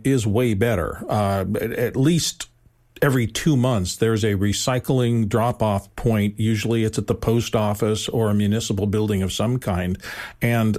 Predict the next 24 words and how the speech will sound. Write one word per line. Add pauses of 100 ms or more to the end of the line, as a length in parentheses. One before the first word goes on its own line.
they
take
care
of
that.
So
I
think
it
depends
on
where
you
live. (380)
Uh,
it
really
feels
good
because
there's
so
much,
uh,